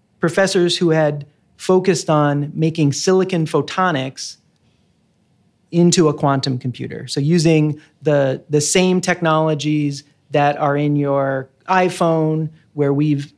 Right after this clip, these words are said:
as a civilization, just spent trillions of dollars, and kind of the pinnacle of our tech development is focused on making semiconductor chips and silicon photonic chips. And they're going to take that infrastructure and make a million physical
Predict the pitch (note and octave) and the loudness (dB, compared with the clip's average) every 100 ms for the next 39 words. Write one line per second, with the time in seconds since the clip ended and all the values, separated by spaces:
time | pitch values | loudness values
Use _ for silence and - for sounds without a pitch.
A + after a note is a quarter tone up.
0 | - C#3+ C#3 C3 F#3 D#3+ D#3 D#3 E3 D#3 | -6 -4 -2 -2 0 0 2 0 0 -2
1 | C#3+ - C#3+ - - - F#3 F3+ F3 D#3+ | -2 -2 -4 -6 -6 -2 0 0 0 -2
2 | C#3 D3 D3+ D3+ D3 D3 D3 D3 C3+ C3+ | -2 0 0 -2 -4 -4 -6 -8 -10 -10
3 | B2+ - _ _ D3+ C3+ C3 - C#3+ C3+ | -10 -14 _ _ -4 -4 -6 -14 -6 -6
4 | - - G3 F#3+ F#3 D#3+ D3+ D3+ D3 C3+ | -6 0 2 2 2 2 2 0 0 -2
5 | - D3 - C3+ D#3+ G3 D3 C#3+ C3 C3+ | -4 -6 -4 -2 0 0 0 -2 -2 -6
6 | B2 D#3 D3 D3+ - C#3+ C3+ C#3 C#3 D3+ | -2 -2 0 -4 -2 -2 0 0 0 -2
7 | C3+ C3 - _ _ - - D3+ D3+ D3+ | -2 -4 -8 _ _ -6 0 2 2 0
8 | D3 D3 D3 C3 - A3+ A3+ - - C3 | 0 -2 -2 -6 -2 -4 -4 -10 -8 -6
9 | C3 - D3 D3 C#3+ C3+ C3 D#3 C#3 B2+ | -6 -4 -4 -2 -4 -4 -6 -4 -4 -6
10 | - A#3 A#3 - - _ _ _ D3 D3 | -2 -2 -2 -12 -12 _ _ _ 0 2
11 | C#3+ D3 D3+ D#3+ D#3 D#3 D#3 C3 - E3 | 0 -2 2 2 2 0 -2 -4 -4 -4
12 | D#3+ - _ _ - B2+ E3 F3+ - _ | -4 -14 _ _ -4 0 2 0 -4 _
13 | _ _ F3 F#3 F3 D3+ D#3 C#3+ - D3 | _ _ 2 4 2 2 2 0 0 0
14 | C#3 C#3 C#3 C#3 C#3+ C#3+ C#3+ C#3 D3 D#3 | 0 0 2 2 2 4 2 0 -4 0
15 | F3 G3+ A3 A3+ A3 G3 F#3 F#3 F#3 F3 | 2 2 0 -2 -4 -6 -6 -8 -6 -6
16 | F3 | -8